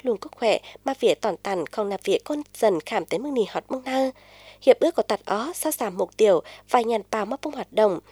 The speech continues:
Con dần khảm tới mức nỉ hoặc mức nơ, men tập pháp luật, cuồng chơ khai nỉ, lò con dần, lò bưng mương, có khảm tới mức nỉ hoặc mức nơ,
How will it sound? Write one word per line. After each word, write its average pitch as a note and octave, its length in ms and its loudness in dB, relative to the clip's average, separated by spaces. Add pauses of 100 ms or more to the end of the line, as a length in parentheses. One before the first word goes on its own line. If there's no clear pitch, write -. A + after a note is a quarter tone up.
(280)
Con D4 200 6
dần G3+ 220 0
khảm - 220 -6
tới E3+ 160 -4
mức B3+ 120 -12
nỉ C4 280 -2
hoặc - 180 -4
mức C4+ 100 -12
nơ, C4+ 280 -4 (280)
men A#3 200 0
tập - 120 -2
pháp D#4 220 -8
luật, A#3 200 4 (360)
cuồng G3+ 220 6
chơ C4+ 240 -2
khai C#4 180 -8
nỉ, A3+ 280 2 (280)
lò A3+ 100 4
con D4 200 -2
dần, F3 440 0 (360)
lò G3+ 340 2 (120)
bưng C4+ 240 -2
mương, C#4 280 0 (160)
có G3+ 100 0
khảm G3+ 260 -4
tới E3+ 160 -6
mức C#4+ 140 -14
nỉ B3 220 -2
hoặc F#3+ 200 -10
mức C4 120 -10
nơ, C4+ 220 -4